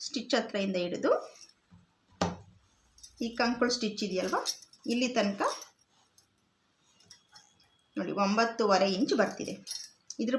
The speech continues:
ಪಕ್ಕದಲ್ಲೇ ಈ ಸ್ಟಿಚ್ ಮೇಲೆ ಈ ರೀತಿ ಇಟ್ಕೊಂಡು ನೋಡಿ ಒಂಬತ್ತೂವರೆ ಪ್ಲಸ್ ಅರ್ಧ ತಗೊಳ್ಬೇಕು. ಯಾಕಂದರೆ ಇಲ್ಲಿ ನಾವು ಅರ್ಧ ಇಂಚು ಇಲ್ಲಿ ಶೋಲ್ಡರು ಅಟ್ಯಾಚಿಂಗ್ಗೆ ಹೋಗಿದೆ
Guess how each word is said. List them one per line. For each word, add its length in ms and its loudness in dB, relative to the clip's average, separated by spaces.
ಪಕ್ಕದಲ್ಲೇ 480 2
ಈ 80 0
ಸ್ಟಿಚ್ 280 -4
ಮೇಲೆ 220 2
ಈ 100 2
ರೀತಿ 280 -2
ಇಟ್ಕೊಂಡು 460 -2
ನೋಡಿ 200 -6
ಒಂಬತ್ತೂವರೆ 560 4
ಪ್ಲಸ್ 300 6
ಅರ್ಧ 160 6
ತಗೊಳ್ಬೇಕು. 480 2
ಯಾಕಂದರೆ 320 2
ಇಲ್ಲಿ 220 0
ನಾವು 200 4
ಅರ್ಧ 160 2
ಇಂಚು 220 0
ಇಲ್ಲಿ 220 0
ಶೋಲ್ಡರು 480 4
ಅಟ್ಯಾಚಿಂಗ್ಗೆ 560 2
ಹೋಗಿದೆ 360 6